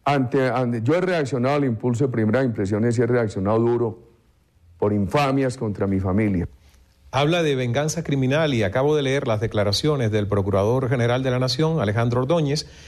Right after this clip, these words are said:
Speaker 2: que pide desuribizar el tema de la corrupción en
Speaker 1: I-, inclus-,
Speaker 2: Colombia.
Speaker 1: no, inclusive eso me, me indigna.
Speaker 2: ¿Por qué?
Speaker 1: Me indigna por lo siguiente, porque es que Uribe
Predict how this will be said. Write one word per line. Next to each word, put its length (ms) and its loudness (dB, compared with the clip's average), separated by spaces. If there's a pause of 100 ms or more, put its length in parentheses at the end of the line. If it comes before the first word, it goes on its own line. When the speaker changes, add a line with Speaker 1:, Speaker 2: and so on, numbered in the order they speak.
(300)
Speaker 2:
que 440 0 (160)
pide 560 0 (160)
desuribizar 1000 -2 (1160)
el 160 0
tema 240 2
de 40 2
la 120 0
corrupción 720 -2
en 300 2 (200)
Speaker 1:
I-, 60 2
inclus-, 420 2
Speaker 2:
Colombia. 280 -6
Speaker 1:
no, 280 2
inclusive 520 0
eso 180 -2
me, 200 -2
me 140 0
indigna. 540 -2 (120)
Speaker 2:
¿Por 200 2
qué? 240 -2 (280)
Speaker 1:
Me 60 0
indigna 400 2
por 140 -2
lo 100 0
siguiente, 640 -2 (320)
porque 260 0
es 120 0
que 100 2
Uribe 460 2